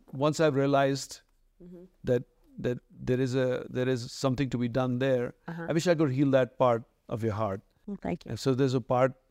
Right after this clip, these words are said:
Speaker 1: that I could <laughs> wish I could
Speaker 2: Mm-hmm.
Speaker 1: just, you know, change that. That would be it.
Speaker 2: Well, our marriage is, has done a lot to help that, so thank you.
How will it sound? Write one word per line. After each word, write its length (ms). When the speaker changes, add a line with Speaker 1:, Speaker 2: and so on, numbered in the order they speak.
Speaker 1:
that 240
I 120
could 280
<laughs> 120
wish 200
I 80
could 160
Speaker 2:
Mm-hmm. 80
Speaker 1:
just, 260
you 80
know, 340
change 380
that. 240
That 180
would 100
be 100
it. 140
Speaker 2:
Well, 200
our 120
marriage 380
is, 280
has 340
done 160
a 40
lot 280
to 80
help 200
that, 220
so 160
thank 280
you. 200